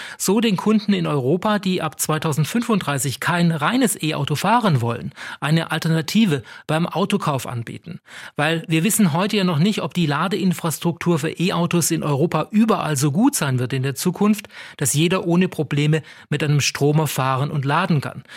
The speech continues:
So nehmen die neuen Regeln aus Brüssel jetzt etwas Druck von den Herstellern, weil sie Hybridautos in Europa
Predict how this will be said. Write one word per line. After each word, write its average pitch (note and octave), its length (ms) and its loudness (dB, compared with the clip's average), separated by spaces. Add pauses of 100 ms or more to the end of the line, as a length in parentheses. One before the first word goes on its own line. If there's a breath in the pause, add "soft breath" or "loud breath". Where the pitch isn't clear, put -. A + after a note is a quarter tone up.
(220 loud breath)
So E3 140 0
nehmen G#3 180 6
die F#3 240 2
neuen E3 320 2
Regeln G3 400 2
aus F3+ 300 -4
Brüssel F3+ 320 0
jetzt D#3+ 260 -2
etwas D#3+ 320 -4
Druck G#3+ 260 0
von E3 160 0
den C3+ 120 0
Herstellern, D3 560 0 (240 loud breath)
weil D3 320 0
sie G3+ 100 4
Hybridautos F3 840 0
in D3+ 100 -2
Europa D3 540 0